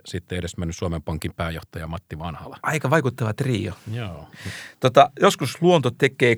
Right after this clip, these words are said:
Speaker 2: kokeita tavallaan. Tästä me ollaan jossain aikaisemmassakin ju-, jaksossa puhuttu, ää,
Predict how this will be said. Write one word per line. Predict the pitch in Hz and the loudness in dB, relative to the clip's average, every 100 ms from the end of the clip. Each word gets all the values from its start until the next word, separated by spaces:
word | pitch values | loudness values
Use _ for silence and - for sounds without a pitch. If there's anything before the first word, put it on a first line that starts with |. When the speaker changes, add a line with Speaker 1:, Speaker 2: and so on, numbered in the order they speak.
| - | 6
Speaker 2:
kokeita | 147 147 - 113 98 92 107 - - - 107 | 8 8 6 4 6 2 0 -2 -14 -14 -8
tavallaan. | 107 104 110 107 98 104 | -6 -4 -2 0 0 -2
Tästä | 104 104 98 | -2 -2 2
me | 101 | 2
ollaan | 98 98 | 4 4
jossain | 98 - | 4 4
aikaisemmassakin | 107 - 98 95 - 101 | 4 4 -2 -2 -2 0
ju-, | 104 - | 2 2
jaksossa | 113 - 104 - | 0 0 -4 0
puhuttu, | 123 98 - 113 92 - - - - - | 0 0 0 -2 -2 -8 -16 -16 -12 4
ää, | - 107 | 8 8